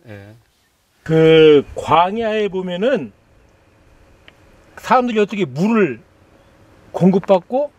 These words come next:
Speaker 2: 양들도 물을 마실까 많은 의문이 들 거예요. 근데 실제로 광야에 보면은 비가 올 때 그 빗물을 저장해 놓는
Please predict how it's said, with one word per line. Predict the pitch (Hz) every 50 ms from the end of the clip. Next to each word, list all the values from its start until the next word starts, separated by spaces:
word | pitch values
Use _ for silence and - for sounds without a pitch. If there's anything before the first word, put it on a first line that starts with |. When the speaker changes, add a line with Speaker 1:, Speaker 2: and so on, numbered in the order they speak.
| _ _ _ _ _ _ _ _ 151
Speaker 2:
양들도 | 156 160 190 214 202 220 214 175 190 175
물을 | 135 131 156 185 202 202 190 170 151 - - _ _ _ _ _
마실까 | - 147 156 - - 214 - - 196 160 127 113 - _ _ _ _ _
많은 | 127 123 165 180 185 170
의문이 | 165 196 208 226 220 196 160
들 | 127 139 170
거예요. | - - 143 117 104 - _ _ _ _ _ _ _ - - _ _ _ _ _ _ _ _
근데 | 208 208 214 196
실제로 | - - 285 285 - - 240 220 269 247 139 - _ _ _ _ _ _ - _ _ _ - - _
광야에 | - - 180 190 208 220 233 226 226 214 208
보면은 | 202 196 196 214 233 214 139 110 - _ _
비가 | - - 190 170 254 240
올 | 233 226 214 165
때 | - 254 247 190 - - _ _ - - _ _ _
그 | - - 208 214 165 - _ -
빗물을 | - - 170 208 247 285 285 285 269 233 240 254 262 185 131 - - _ - - - - _ _ _ _
저장해 | - - - 185 208 214 180 233 220 220 208 208 240
놓는 | 247 247 240 226 233 254 294 330 339